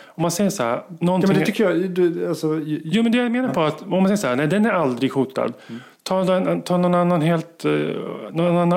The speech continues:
Speaker 1: analogi. Säg så här, eh, man kan ju uttrycka sig och säga så här, det finns ett, eh, militärt hot från Ryssland mot Sverige.
Speaker 2: Mm.
Speaker 1: Men då kan man ju sen kvantifiera det i nästa steg och säga att risken att, eh, de invaderar oss någon gång i tju-, under tjugo sexton, den kanske är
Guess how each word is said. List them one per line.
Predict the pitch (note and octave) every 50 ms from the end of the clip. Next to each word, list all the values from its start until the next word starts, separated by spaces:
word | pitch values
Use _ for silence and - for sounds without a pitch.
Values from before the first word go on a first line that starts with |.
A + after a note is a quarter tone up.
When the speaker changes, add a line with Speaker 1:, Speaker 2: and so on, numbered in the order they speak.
| E3+
Speaker 1:
analogi. | E3 E3+ E3+ F3 F#3+ A3+ G3+ C#3+ B2+ B2+
Säg | - F3+ E3+ D#3
så | - E3
här, | D#3 D3 A#2+ A#2 A2+ - - - - - - - _ _
eh, | - B2 B2 A#2+ A#2 A#2 A#2 A2+ A2 - - - - _ _ _ _ _ - -
man | C#3 C#3
kan | - - F#3+ F3
ju |
uttrycka | E3 E3 - D3 -
sig | - D3+
och | C#3
säga | - C#3+ C#3 -
så | - D3
här, | A#2+ A2+ A2 -
det | - C3
finns | - D#3 D#3 D3 D3+ -
ett, | D3 C#3 C#3 - - - C#3+
eh, | C3+ C3+
militärt | C3+ C#3 C#3+ D3 - E3+ E3+ E3+ D#3+ - -
hot | D3 B2+ B2+ B2+ - -
från | - - B2 A#2+ A2+ A#2+
Ryssland | D3 D#3+ D#3 - - B2 A#2 A2+
mot | A#2+ A#2+
Sverige. | - F#3+ G3 F3+ C3+ G#2 - A#2 - A2+
Speaker 2:
Mm. | A#2 C3+ D#3+ G#3 - _ _ - - - - _ _ _ -
Speaker 1:
Men | C3+ C3+
då | C3+ C3+
kan | C3+ - -
man | G#3 G#3+
ju | G#3
sen | - D#3 C#3 C3
kvantifiera | - - C#3+ C#3 C#3 - C#3+ - G#3+ A#3+ A3 D3
det | A#2+
i | A#2+
nästa | A#2+ B2 A2+ - - C3+
steg | - - A#2+ A2+
och | A#2+ A2
säga | - B2 A2+ A2+ A2 A2+
att | A2+ - - - - - _ _ _ -
risken | - D#3 F#3+ E3+ - - - - D#3
att, | D3 C#3+ C3+ - - -
eh, | C3+ B2+ B2
de | B2 A#2+ A#2+ A#2 A#2+
invaderar | B2 B2 A#2+ A#2+ A#2+ B2+ D#3 F3 E3+ D#3
oss | A#2+ A2 A2 A2 -
någon | B2 A#2+ A#2 A#2
gång | A2+ A2+ A2+ A2+ A2
i | A2
tju-, | G#2 - B2 B2 B2+ C#3+
under | C3+ A#2+ A#2+ A2+
tjugo | - - B2 A#2 A#2
sexton, | A#2 - C3+ C3 - - - B2+ A2 A2+
den | B2 C3 C3
kanske | C3 - A#2+ A2+ - - A2
är | G#2 G#2 G#2